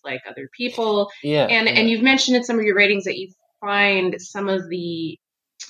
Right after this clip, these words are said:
Speaker 1: structures of the games to be kind of rightist in orientation. And so how do,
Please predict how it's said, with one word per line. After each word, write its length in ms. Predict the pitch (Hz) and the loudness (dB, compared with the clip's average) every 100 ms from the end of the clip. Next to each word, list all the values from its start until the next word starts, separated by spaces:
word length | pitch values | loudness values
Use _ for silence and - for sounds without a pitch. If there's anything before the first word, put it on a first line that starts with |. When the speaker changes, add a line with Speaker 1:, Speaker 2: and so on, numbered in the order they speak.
| _ - | _ -12
Speaker 1:
structures 1200 | - - - 233 - - 202 175 160 156 156 - | -8 -4 2 2 2 0 4 6 6 2 -4 -6
of 220 | 175 170 | -4 0
the 100 | 170 170 | -2 0
games 720 | 165 160 156 156 151 - - | 2 2 2 2 -2 -4 -8
to 180 | - 151 - | -8 -10 -10
be 640 | 170 170 160 156 151 151 _ _ _ _ _ _ _ _ - - _ - | -12 -8 -6 -4 -6 -8 _ _ _ _ _ _ _ _ -20 -20 _ -12
kind 180 | 185 175 | -4 -2
of 60 | 143 | -2
rightist 720 | 147 156 165 156 147 - - 165 | -2 2 4 4 2 0 -8 -6
in 140 | 156 | -4
orientation. 880 | - 143 143 139 - 139 - 269 277 | -4 -2 0 -2 -6 -8 -4 -2 0
And 140 | 214 | 0
so 200 | - 185 | 0 0
how 200 | 185 190 | 2 4
do, 120 | 202 | 4